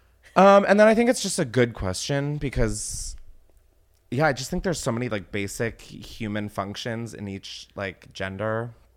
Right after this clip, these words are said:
All two of 'em <laughs> that people just don't know. Like, it's never once crossed my mind that somebody might not know what, like, people with boners do. Um, well, I will w-,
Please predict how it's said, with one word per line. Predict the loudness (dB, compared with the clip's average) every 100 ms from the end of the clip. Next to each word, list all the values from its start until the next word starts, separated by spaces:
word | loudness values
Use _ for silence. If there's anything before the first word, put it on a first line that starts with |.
| _ _ _ _ -4 4
All | 4 4
two | 2 4 4
of | 2
'em | -4 -6 -10 -6
<laughs> | 4 6 6 8 8 8 6 2 0 2 2 6
that | 10 10 10 8 2
people | 0 6 6
just | 6 2
don't | 8 10 10 6
know. | 4 8 10
Like, | 10 8 8 4 2
it's | 6 6 4 2
never | 6 8 8 6 2
once | 2 6 4 4
crossed | 4 6
my | 4
mind | 2 2 2
that | -2
somebody | 0 2 2
might | 2 2
not | 0 0
know | 2
what, | 2 -2 _ -6
like, | -6 -4
people | -2 -2
with | 0
boners | -2 -2 -4 -8
do. | -6 -6 -4 -8 _ _ _ _ _
Um, | 6 8 6 2
well, | 2 4
I | 4
will | 2 4 4 4
w-, | 0 -2 -2